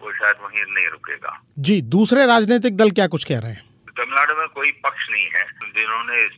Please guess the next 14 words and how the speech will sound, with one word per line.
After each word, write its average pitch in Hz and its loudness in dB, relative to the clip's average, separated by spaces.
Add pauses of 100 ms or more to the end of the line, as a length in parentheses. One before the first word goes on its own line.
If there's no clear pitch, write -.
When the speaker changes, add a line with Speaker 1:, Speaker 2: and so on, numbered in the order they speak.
Speaker 1:
बात 101 4
पर - -8
प्रतिक्रिया 92 -2
नहीं 87 -6 (160)
स्पष्ट - -4
की 76 -12
है। - -6
एच - -10
राजा 87 2
को 107 -8
और 104 -6
बीजेपी 98 -8
के - -8
खिलाफ 101 -2